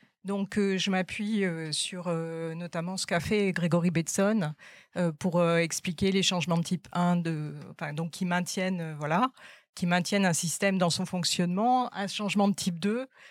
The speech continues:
euh, qui fait que, en fait, c'est trop difficile de rester dans son fonctionnement. Il y a trop de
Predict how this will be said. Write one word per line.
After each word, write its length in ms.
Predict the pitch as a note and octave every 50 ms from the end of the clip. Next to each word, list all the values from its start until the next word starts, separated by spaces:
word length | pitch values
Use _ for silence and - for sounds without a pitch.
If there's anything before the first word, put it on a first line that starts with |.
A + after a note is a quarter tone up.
| - - _ _ -
euh, 180 | F#3 F3+ E3+ E3
qui 300 | D3 - - A3+ G#3+ G3
fait 260 | - - - A#3 A#3
que, 400 | - - A3 G3+ F#3+ F#3+ F#3 F3
en 120 | F3+ F3+
fait, 200 | - - A#3+ A#3+
c'est 160 | - - G#3 E3+
trop 240 | - - A#3+ A#3
difficile 580 | G3+ G3 G#3 G3+ - A#3 G3 - - B3 A3+ G#3
de 100 | F3+ F#3+
rester 340 | F3+ F3 F#3+ F3+ - A3 G#3
dans 100 | G3+ F#3
son 160 | - - G3+
fonctionnement. 640 | F3 - G3+ F#3 - - G3+ G3 G3+ G3+ G3+ G3+ G3
Il 80 | E3+
y 40 | D#3+
a 40 | D3+
trop 260 | - - C3+ G3 G#3
de 360 | F#3+ E3+ E3 E3 E3 D#3+ D#3